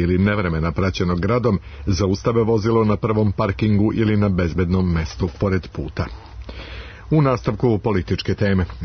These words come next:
Premijer Aleksandar Vučić i predsjednica Kolinda Grabar-Kitarović potpisali su u Subotici deklaraciju o unapređenju odnosa i rešavanju otvorenih pitanja Srbije i Hrvatske, koja sadrži šest tačaka. Vučić je rekao da su odnosi dve zemlje kičma za dobre odnose u celom regionu, ali i od velike važnosti za Evropsku uniju.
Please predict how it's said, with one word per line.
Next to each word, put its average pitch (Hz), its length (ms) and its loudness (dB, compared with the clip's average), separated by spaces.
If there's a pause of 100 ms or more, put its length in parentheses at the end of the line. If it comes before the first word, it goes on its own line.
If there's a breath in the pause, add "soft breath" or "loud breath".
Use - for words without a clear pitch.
Premijer 110 340 2
Aleksandar 107 460 2
Vučić 117 380 0
i 95 120 2
predsjednica 101 600 0
Kolinda 101 360 2
Grabar-Kitarović 98 960 0 (360 loud breath)
potpisali 135 520 0
su 101 140 0
u 95 60 2
Subotici 123 540 0
deklaraciju 98 680 2
o 107 100 2
unapređenju 98 840 2
odnosa 107 360 2
i 110 80 4
rešavanju 101 540 2
otvorenih 95 460 0
pitanja 92 400 0
Srbije 90 380 0
i 73 40 -4
Hrvatske, 113 500 0 (320 loud breath)
koja 110 200 2
sadrži 98 520 0
šest 92 360 -2
tačaka. 95 440 -2 (440 loud breath)
Vučić 104 400 2
je 101 100 4
rekao 104 320 2
da 101 140 2
su 107 140 2
odnosi 107 300 2
dve 104 180 2
zemlje 107 320 2
kičma 92 460 0
za 90 140 2
dobre 95 280 2
odnose 98 340 2
u 85 60 0
celom 120 340 0
regionu, 123 500 2
ali 117 200 2
i 117 40 2
od 107 100 0
velike 110 300 0
važnosti 98 560 0
za 95 140 0
Evropsku 92 420 -2
uniju. 107 300 2